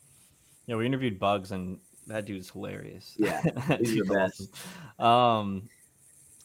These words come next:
Speaker 1: uh, Buggs also brought up, speaking of Buggs, brought up Aaron Scott a lot, uh, dur-, whenever we interviewed him, uh, two weeks ago or three weeks ago. Um, I guess what is, what, what's, what have you seen, uh, from Aaron in terms of his growth? 'Cause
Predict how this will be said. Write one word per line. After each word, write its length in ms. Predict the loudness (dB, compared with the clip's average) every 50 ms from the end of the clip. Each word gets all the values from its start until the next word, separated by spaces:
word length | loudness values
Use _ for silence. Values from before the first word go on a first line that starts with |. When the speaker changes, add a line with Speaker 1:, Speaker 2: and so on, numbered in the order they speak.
| -10 -2
Speaker 1:
uh, 240 | 2 4 6 6 4 4
Buggs 280 | 8 8 8 10 10
also 240 | 10 8 8 8 6
brought 220 | 6 6 6 6
up, 80 | 6 4
speaking 260 | 2 -2 0 0 0
of 60 | 2
Buggs, 180 | 2 2 2 2
brought 160 | 4 4 4
up 120 | 4 4 2
Aaron 240 | 2 0 2 0 0
Scott 320 | -2 -2 2 2 2 2
a 40 | 2
lot, 280 | 0 -2 -4 -4 -6 -6
uh, 300 | -4 -2 -2 -2 -2 -4
dur-, 240 | -6 -8 -8 -6 -4
whenever 320 | -4 -4 -4 -4 -4 -4
we 120 | -4 -4 -4
interviewed 320 | -4 -6 -6 -6 -6 -6
him, 380 | -4 -4 -4 -4 -4 -6 -6 -6
uh, 220 | -4 -4 -4 -4 -4 -6
two 140 | -8 -8 -8
weeks 180 | -8 -8 -8
ago 80 | -8 -10
or 40 | -8
three 160 | -8 -8 -8
weeks 160 | -8 -8 -10 -6
ago. 220 | -6 -6 -6 -8 _ _ -20 -20 -20 _ _ _ -2
Um, 580 | 2 2 4 4 4 4 2 0 -2 -6 -8 -10 _ _ _ -20 -20 -20 -20 -20 -20 -20 -16 -6 0 2
I 40 | 4
guess 240 | 4 4 2 0
what 320 | -6 -6 2 6 6 8 8
is, 200 | 8 6 4 2
what, 240 | 0 0 0 0 2
what's, 200 | 0 0 0 0 -2
what 120 | 0 2 2
have 80 | 2
you 60 | 2
seen, 320 | 0 0 0 0 0 0 -4 _ _ -4
uh, 220 | -2 0 0 0
from 180 | -2 -4 -8 -4
Aaron 220 | -2 -2 0 0 0
in 80 | 0
terms 220 | -2 -2 -2 -4 -4
of 60 | -4
his 100 | -6 -8
growth? 420 | -10 -6 -2 0 2 2 0 -2 -4 -10 _ _
'Cause 280 | -10 -10 -10 -10 -16